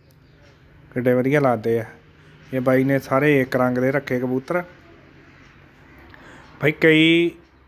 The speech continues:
ਬੰਦੇ ਇਸ ਤਰ੍ਹਾਂ ਹੀ ਰੱਖਦੇ, ਵੇਖ ਲਓ ਸ਼ੌਂਕ ਆਪ ਆਪਣਾ।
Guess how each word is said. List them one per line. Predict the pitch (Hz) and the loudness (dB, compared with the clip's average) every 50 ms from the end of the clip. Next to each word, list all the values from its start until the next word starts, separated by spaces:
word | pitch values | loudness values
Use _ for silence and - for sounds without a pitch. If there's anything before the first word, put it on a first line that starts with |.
| _ _ - | _ _ -12
ਬੰਦੇ | 139 139 139 139 143 147 147 143 | -8 -6 -6 -4 -2 -2 -2 -2
ਇਸ | 139 | -4
ਤਰ੍ਹਾਂ | 143 - 147 151 | -4 -4 -2 -2
ਹੀ | 160 160 | 0 0
ਰੱਖਦੇ, | 151 143 131 120 127 131 | 0 0 0 0 0 -2
ਵੇਖ | 135 131 131 | -2 0 0
ਲਓ | 135 139 139 135 127 - | 0 0 -2 -2 -4 -8
ਸ਼ੌਂਕ | - - 123 117 120 120 120 127 | -8 -6 -6 -4 -4 -6 -6 -6
ਆਪ | 131 117 - 131 | -6 -6 -6 -6
ਆਪਣਾ। | 120 - - 117 120 123 131 | -8 -8 -8 -10 -10 -10 -10